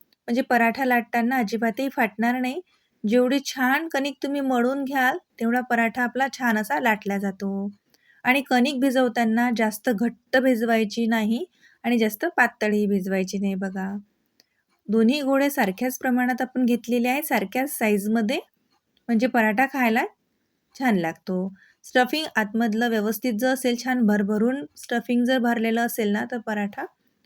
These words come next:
छान लागतो खायला. आता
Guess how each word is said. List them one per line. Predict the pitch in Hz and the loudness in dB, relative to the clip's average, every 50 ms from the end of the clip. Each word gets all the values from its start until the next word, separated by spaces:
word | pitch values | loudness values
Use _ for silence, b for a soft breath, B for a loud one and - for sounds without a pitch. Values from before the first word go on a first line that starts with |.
| _ _ _ - | _ _ _ -8
छान | - 254 247 262 294 | -2 -2 0 0 0
लागतो | 294 277 247 240 - 247 240 - | 0 0 0 0 -2 -6 -6 -4
खायला. | - 233 202 202 202 202 214 262 - _ _ _ _ _ _ _ _ _ _ _ _ _ _ _ _ _ _ - | -2 0 0 2 2 0 0 -4 -6 _ _ _ _ _ _ _ _ _ _ _ _ _ _ _ _ _ _ -8
आता | 214 202 220 226 226 233 | -6 -4 -2 0 0 0